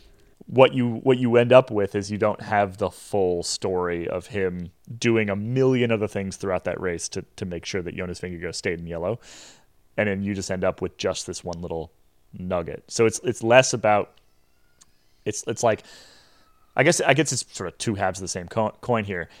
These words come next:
It's over, it's over dramatization, basically via, like, lying by omission,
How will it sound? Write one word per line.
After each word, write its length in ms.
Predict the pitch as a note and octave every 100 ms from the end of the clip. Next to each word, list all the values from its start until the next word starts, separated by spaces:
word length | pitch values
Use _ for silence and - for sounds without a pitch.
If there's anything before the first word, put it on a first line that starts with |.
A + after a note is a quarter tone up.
| -
It's 160 | C3 C3+
over, 280 | C3 C3 -
it's 160 | B2 -
over 300 | C#3 C3 C3+
dramatization, 1040 | A#2+ A2+ A2+ - G#2+ G2 F#2+ - F2+ F2 - _ _ _ _
basically 380 | - G2+ - G2+
via, 680 | F#2+ G2+ A#2 A#2+ F#2 F2+ - _ _ _ _ -
like, 260 | - F#2+ F#2
lying 440 | F#2 F#2+ G2 F#2
by 180 | F2+ F2+
omission, 480 | E2+ F2 E2 -